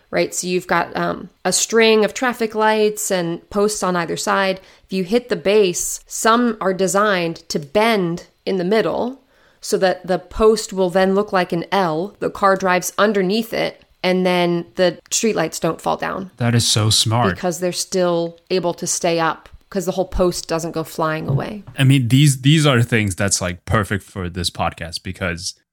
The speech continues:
Speaker 2: I've, I've never given a second thought to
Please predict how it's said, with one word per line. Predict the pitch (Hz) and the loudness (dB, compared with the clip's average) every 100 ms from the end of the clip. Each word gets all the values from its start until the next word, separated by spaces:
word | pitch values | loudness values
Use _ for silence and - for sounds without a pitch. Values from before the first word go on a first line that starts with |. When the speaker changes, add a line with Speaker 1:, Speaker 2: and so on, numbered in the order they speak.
| _ | _
Speaker 2:
I've, | 120 139 151 139 - | -2 0 0 -2 -4
I've | 107 107 | -2 0
never | 104 107 120 113 | 2 2 2 0
given | 107 107 104 92 | 0 0 0 -2
a | |
second | - - 113 101 98 | 0 0 0 0 -2
thought | 95 92 87 - | 0 -2 -2 -8
to | 104 | -12